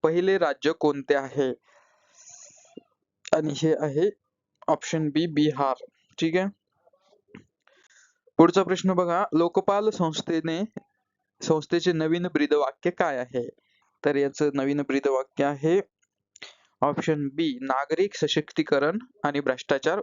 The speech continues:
उजागरीकरण. ठीक आहे, नवीन ब्रीदवाक्य आलेलं आहे, जुनं आता फेकून द्यायचं आणि नवीन करायचं, नागरिक सशक्तीकरण, भ्रष्टाचार उजागरीकरण. ठीक आहे, तर ते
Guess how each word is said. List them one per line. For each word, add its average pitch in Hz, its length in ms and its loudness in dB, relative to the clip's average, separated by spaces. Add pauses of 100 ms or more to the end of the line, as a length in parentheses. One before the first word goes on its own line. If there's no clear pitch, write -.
उजागरीकरण. 139 760 0 (200)
ठीक 175 200 2
आहे, - 340 -4 (280)
नवीन 160 320 0
ब्रीदवाक्य 156 520 2
आलेलं 151 300 0
आहे, 139 260 -2
जुनं 135 300 0
आता 147 340 0
फेकून 151 420 0
द्यायचं 160 440 0 (320)
आणि 135 200 -2
नवीन 139 420 -2
करायचं, 127 360 -2
नागरिक 127 360 0
सशक्तीकरण, 139 800 -2 (580)
भ्रष्टाचार 165 580 -2 (100)
उजागरीकरण. 127 920 0 (360)
ठीक 170 160 0
आहे, 214 100 0 (1120)
तर 143 120 0
ते 151 240 0